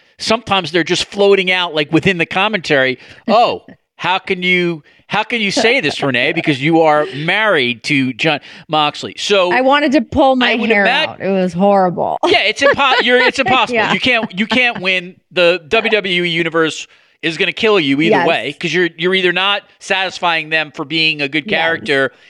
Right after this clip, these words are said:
Speaker 1: in storyline with Jon, or they're killing you because, hey, why aren't you saying something? You're literally married to this
Speaker 2: <laughs> I
Speaker 1: person.
Speaker 2: know.
Speaker 1: So my thought, if I was, like, your agent, would be, like,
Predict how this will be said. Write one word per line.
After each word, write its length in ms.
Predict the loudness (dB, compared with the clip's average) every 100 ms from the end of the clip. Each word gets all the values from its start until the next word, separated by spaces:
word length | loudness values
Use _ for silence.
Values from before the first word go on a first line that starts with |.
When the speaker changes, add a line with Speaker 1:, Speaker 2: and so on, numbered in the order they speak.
| -12
Speaker 1:
in 120 | -8
storyline 480 | 0 2 2 0 -4
with 80 | -2
Jon, 400 | 0 2 0 0
or 480 | 2 4 4 2 -2 -12 _ _ _ _ _ _
they're 240 | -2 -2
killing 360 | 0 0 0 0
you 120 | 0
because, 380 | 0 0 -2 -4 _ -4
hey, 100 | -2
why 300 | 0 0 2
aren't 240 | 0 0
you 80 | -2
saying 280 | 0 0 0
something? 280 | -4 -4 0
You're 120 | 2
literally 320 | 2 2 2
married 340 | 0 0 -2
to 80 | -2
this 160 | -4 -2
Speaker 2:
<laughs> 20 |
I 40 |
Speaker 1:
person. 260 | -2 -2 -2
Speaker 2:
know. 380 | -2 -2 -2 -6 -10 -14 -14 -18 -14
Speaker 1:
So 160 | -6
my 160 | 0 0
thought, 320 | 0 0 0
if 80 | 2
I 140 | 2
was, 160 | 2 0
like, 180 | 0 0
your 160 | 0
agent, 380 | 2 2 2 0
would 100 | -2
be, 140 | 0 2
like, 340 | 2 0 -8